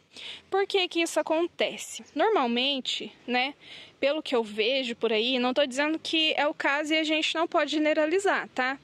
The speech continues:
É, cada cultivo é um cultivo. Mas tem pessoas que pegam uma plantinha pequenininha assim, igual essa Cubic, e coloca ela num pote onze.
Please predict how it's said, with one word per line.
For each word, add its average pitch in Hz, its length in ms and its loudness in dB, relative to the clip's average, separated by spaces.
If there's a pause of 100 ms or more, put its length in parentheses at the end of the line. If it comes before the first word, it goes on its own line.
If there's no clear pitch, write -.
(420)
É, 233 440 0
cada 247 200 2
cultivo 277 480 -2
é 277 60 2
um 359 140 2
cultivo. 220 760 -4
Mas 330 480 2
tem 359 120 0
pessoas 370 360 0
que - 80 -4
pegam 262 360 0
uma 262 160 0
plantinha 247 520 -2 (560)
pequenininha 349 540 2
assim, 254 280 -2
igual 240 160 2
essa 240 220 -4
Cubic, 226 640 -2 (400)
e 330 80 -4
coloca 330 480 2
ela 294 220 2
num 320 140 -2
pote 294 420 -2
onze. 277 540 -4